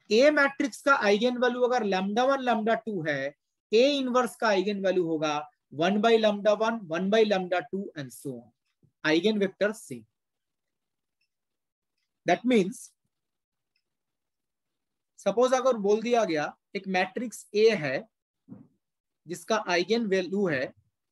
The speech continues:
माइनस टू, थ्री, प्लस फ़ोर,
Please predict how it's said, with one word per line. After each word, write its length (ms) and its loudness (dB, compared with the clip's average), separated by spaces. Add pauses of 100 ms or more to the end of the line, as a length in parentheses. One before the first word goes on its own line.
(1900)
माइनस 600 -2
टू, 100 -4 (1400)
थ्री, 220 -4 (2000)
प्लस 340 -4
फ़ोर, 160 -14